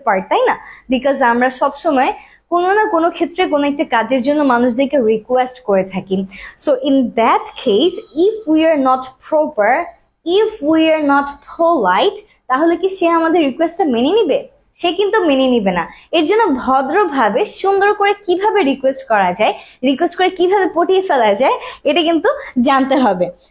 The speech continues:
তাহলে চলুন, আমরা দেরি করব না, আমরা একটু আমাদের, আম, like,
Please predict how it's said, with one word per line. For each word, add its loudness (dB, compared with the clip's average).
তাহলে 2
চলুন, 0
আমরা 0
দেরি 2
করব 0
না, 2
আমরা 2
একটু 0
আমাদের, 4
আম, 4
like, 0